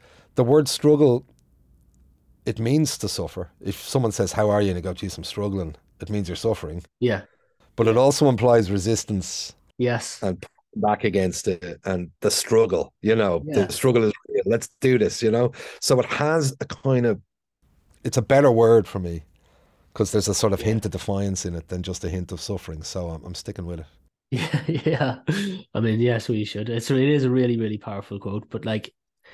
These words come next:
Speaker 2: you know, I know that, it's, as you say, we shouldn't see North Circular as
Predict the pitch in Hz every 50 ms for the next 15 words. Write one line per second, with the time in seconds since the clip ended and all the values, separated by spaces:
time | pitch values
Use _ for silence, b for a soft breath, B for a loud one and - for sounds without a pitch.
0 | B B B B - 123 120 120 127 135 147 147 147 139 123 117 117 - - -
1 | - _ - 107 117 107 110 107 107 - 117 104 104 107 107 - - - 110 117
2 | 113 107 - 120 107 113 107 104 - - 110 107 104 101 104 101 104 101 - -
3 | 107 104 101 - - 104 101 101 98 - 101 104 101 98 101 101 98 - - -